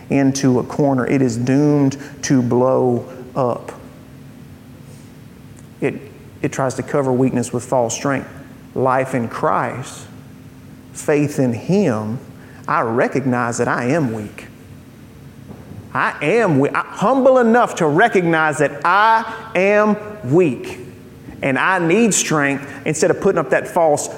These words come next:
front of strength, I go to the only place that can supply it. I go to him. That's why it says, "His strength is made perfect when I am weak." Why? Because I'm fully relying on him. His grace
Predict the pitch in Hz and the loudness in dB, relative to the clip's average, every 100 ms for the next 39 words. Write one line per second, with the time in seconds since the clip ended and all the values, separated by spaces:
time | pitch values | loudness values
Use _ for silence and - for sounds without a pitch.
0 | - - 208 208 175 143 - 165 147 139 | -8 0 2 2 2 0 0 0 0 0
1 | 151 147 165 170 165 139 143 170 156 - | -2 0 2 2 2 2 2 2 2 2
2 | 143 135 139 123 127 127 123 117 104 - | 0 0 0 -2 -2 -2 -2 -2 -2 -4
3 | - - - - - - - - - - | -10 -18 -20 -20 -20 -20 -20 -20 -20 -20
4 | - - - - - - - - - - | -20 -20 -20 -20 -20 -20 -20 -20 -20 -20
5 | - - 143 147 151 147 131 165 156 135 | -14 -4 -2 2 2 2 0 2 2 0
6 | - 170 131 - 165 156 143 - - - | 0 -2 -2 0 2 2 0 -6 -10 0
7 | 196 202 - 160 156 147 139 147 139 135 | 4 4 2 0 0 0 0 2 0 0
8 | - 175 165 143 - - - 143 147 143 | -2 -2 -2 -4 -6 -16 -4 0 2 2
9 | 147 - 139 135 123 117 117 - - - | 0 0 0 0 0 -2 -4 -12 -20 -20
10 | - - - 113 - - - - - - | -20 -12 -8 -8 -8 -18 -20 -20 -20 -4
11 | 131 117 117 120 135 123 120 - 151 139 | -2 -2 -2 -2 -2 -2 -4 -2 0 2
12 | 123 120 117 120 120 123 113 110 - - | 2 0 2 2 0 -2 -6 -10 -14 -18
13 | - 123 120 117 113 - - 143 117 - | -4 0 0 0 -4 -8 0 0 0 0
14 | 143 131 123 131 135 131 117 - - | 0 0 0 2 2 2 0 -6 -8